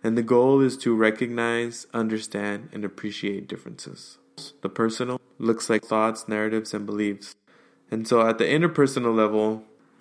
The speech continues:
our narratives around relationships, our behaviors when we are in proximity to differences, if we aren't doing the work of examining those interpersonal relationships and behaviors and thoughts,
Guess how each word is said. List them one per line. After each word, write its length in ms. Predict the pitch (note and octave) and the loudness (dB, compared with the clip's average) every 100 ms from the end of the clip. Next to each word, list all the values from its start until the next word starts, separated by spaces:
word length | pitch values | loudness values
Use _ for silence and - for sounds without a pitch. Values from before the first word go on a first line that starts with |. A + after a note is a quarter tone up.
| _ - | _ -4
our 140 | A#2+ | -2
narratives 560 | A2+ A2+ A#2 A#2+ A#2+ B2+ | 2 4 4 4 2 2
around 260 | A#2+ A#2+ | 2 2
relationships, 920 | A#2+ A#2+ A#2+ A#2 A#2 - A#2+ A#2+ - - - | 0 0 0 -2 -10 -4 -6 -6 -18 -18 -4
our 100 | A#2 | 0
behaviors 960 | A2 A2 G#2 A2 A2+ A2+ A#2 A#2 A#2 A2+ | 2 0 2 2 2 2 0 2 0 -2
when 120 | A2 | 0
we 140 | A2 | 4
are 160 | A2 A2 | 4 4
in 140 | G#2+ | 0
proximity 960 | G#2 G#2+ G2+ - A2+ A2+ A#2+ B2+ C3 C3 _ _ _ _ - | -2 -4 -4 -2 -2 0 0 -2 -4 -12 _ _ _ _ -4
to 100 | B2 | 0
differences, 840 | B2 B2+ B2+ - C3 C3+ C#3 - - | 0 -2 -8 -2 0 0 -4 -16 -16
if 140 | - - | -8 -2
we 100 | A2+ | 0
aren't 320 | A2+ A#2 A2+ | 2 0 0
doing 440 | A#2 A2+ A2+ A2 - _ - | 0 0 -2 -6 -12 _ -8
the 120 | A2+ | 0
work 280 | G#2+ G#2+ G#2+ | 2 2 0
of 120 | G#2 | -2
examining 720 | G2+ G#2 G#2+ A2 A2 A2 G#2+ | -2 -2 0 0 0 -2 -2
those 220 | G#2 G#2 | -4 -4
interpersonal 1040 | - A2 G#2 G#2 - G#2 - G#2+ G#2+ G#2+ G#2+ - - - - _ _ _ - | -4 -8 -6 -6 -4 -4 -4 -8 -8 -8 -10 -16 -20 -20 -20 _ _ _ -8
relationships 1040 | A#2 A2 G#2+ G#2+ A2 G#2 A2 G#2+ G#2 - G#2 | -2 2 4 2 -2 -6 -2 -2 -2 -6 -8
and 140 | G#2 | -6
behaviors 580 | G#2+ A2 G#2+ G#2+ G#2+ G2+ | -4 0 0 0 -4 -6
and 160 | G#2 - | -12 -4
thoughts, 500 | G2+ G#2 - - | -2 -2 -4 -14